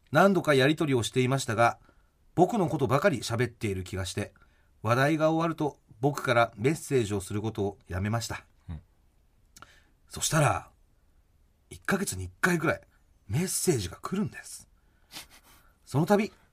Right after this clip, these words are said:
Speaker 1: 最後、最後、最後でした。YouTubeの動画だったり、今度テレビ面白そうだよとか、二二でピクニックも行きました。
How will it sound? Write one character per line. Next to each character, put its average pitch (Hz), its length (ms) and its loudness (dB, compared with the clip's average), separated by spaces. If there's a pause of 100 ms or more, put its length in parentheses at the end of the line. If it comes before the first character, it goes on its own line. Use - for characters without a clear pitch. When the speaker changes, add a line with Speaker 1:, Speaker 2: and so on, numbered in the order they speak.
(580)
Speaker 1:
最 160 320 4
後、 - 60 -6
最 185 160 4
後、 - 60 2
最 262 200 8
後 165 160 -4 (460)
で 101 120 -4
し - 80 -8
た。 - 160 -14 (1400)
YouTube 120 560 0
の 98 120 -2
動 113 180 0
画 143 100 0
だ 160 80 -4
っ - 60 -8
た - 140 -4
り、 - 80 -8 (640)
今 139 220 0
度 113 200 -4 (180)
テ 135 120 0
レ 131 100 4
ビ 104 160 -4 (120)
面 127 200 0
白 147 160 -2
そ 156 180 -2
う - 20 -2
だ 127 80 2
よ 127 160 -2 (140)
と - 80 -12
か、 - 180 -16 (720)
二 143 220 2
二 151 180 2
で 147 180 -2 (340)
ピ - 100 -14
ク 185 100 -2
ニ 160 100 2
ッ - 40 -8
ク - 120 -8
も 90 80 -4
行 87 100 -8
き - 40 -10
ま 87 80 -10
し - 60 -10
た。 - 80 -14